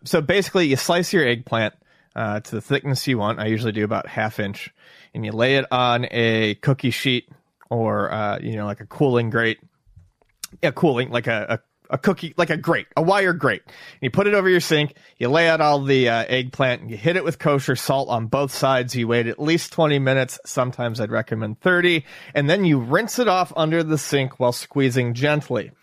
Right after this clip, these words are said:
And you do this because it gets all the bitter moisture and juices out and the bitterness of the seeds. It extracts it.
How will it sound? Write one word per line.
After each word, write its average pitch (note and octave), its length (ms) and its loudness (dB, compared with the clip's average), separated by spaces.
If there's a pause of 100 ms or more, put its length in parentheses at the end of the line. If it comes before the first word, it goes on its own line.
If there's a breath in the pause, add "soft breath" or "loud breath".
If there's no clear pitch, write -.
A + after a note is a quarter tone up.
(280 loud breath)
And A2+ 120 -6
you A#2+ 80 -2
do D3+ 200 2
this D#3+ 200 0
because C#3 260 0
it D3+ 100 -4
gets C3+ 240 -4
all D3+ 280 2
the D#3+ 160 2
bitter D#3 440 2
moisture D3 680 2
and B2+ 180 -2
juices C#3 520 -2
out C#3+ 340 0 (380 loud breath)
and B2 80 -8
the A#2+ 60 -2
bitterness C#3 520 0
of B2+ 80 -6
the B2 100 -4
seeds. B2+ 400 0
It A2+ 80 -6
extracts B2+ 560 -2
it. - 140 -6